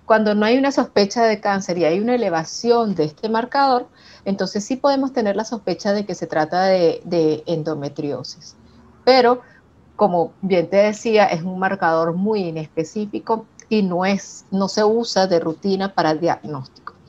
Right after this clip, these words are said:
Antes se usaba y se indicaba la laparoscopia como método diagnóstico.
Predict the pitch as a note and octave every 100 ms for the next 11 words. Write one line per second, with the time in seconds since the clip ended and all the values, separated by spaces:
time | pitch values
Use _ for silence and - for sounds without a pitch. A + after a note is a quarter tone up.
0 | - - - - - A#3+ A3 G3 A#3 C4
1 | - - - - G#3 F#3+ - F#3 F3+ G#3
2 | - G#3 - F#3 E3+ E3 E3 - A3 G#3+
3 | E3 A3+ - - - - F#3 F3+ E3 E3
4 | E3 C#3+ - B3 A#3+ - G3 F3+ E3+ D#3+
5 | E3+ E3+ F#3+ G3 F3+ D#3+ F#3+ A#3 B3 D#3
6 | -